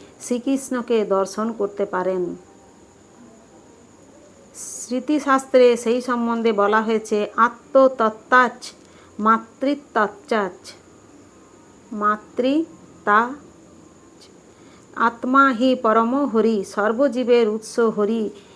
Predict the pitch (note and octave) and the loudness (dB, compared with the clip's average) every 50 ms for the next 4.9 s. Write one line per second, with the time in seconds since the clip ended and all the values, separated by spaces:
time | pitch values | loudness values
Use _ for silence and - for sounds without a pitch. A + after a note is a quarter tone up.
0 | - - - G3+ G#3 G3+ G#3 A3 A#3+ C#4 C#4 C4+ C4 B3 A#3+ A#3+ A#3 A3 - G#3 | -20 -16 -8 -2 0 0 2 2 2 2 2 2 0 0 0 -2 -2 0 -2 -4
1 | F#3+ - A3 A3 A3 A3 A3+ G#3+ A3 G3 F3 F3+ G3+ G#3+ A3 G#3+ A3 G3+ G3 G3 | -2 0 0 0 0 0 -2 -2 -2 -2 0 0 0 0 0 -2 -2 -2 0 0
2 | F#3+ G3 G3 F#3+ G3 G3 G3+ A3 A#3+ A3 A#3+ A#3 A#3 A3+ A3 G#3+ - G#3+ G#3 G3+ | 0 0 -2 -2 -2 0 0 0 0 0 -2 -2 -2 -2 -4 -4 -2 0 0 0
3 | G3 F#3 F3+ F#3 G3+ F#3+ G#3+ A3+ B3 A#3+ A#3 A3+ A3 G#3 G#3 - - - - - | -2 -4 -6 -8 -6 -4 -4 -4 -4 -4 -4 -4 -4 -6 -8 -12 -20 -20 -18 -12
4 | - - G3+ G3+ G3+ G#3 G#3+ G#3 G3 G3+ - G3+ A3 B3 C4+ C4+ - | -8 -4 -2 0 0 0 -2 -4 -6 -6 -6 -4 -2 -2 -4 -2 -2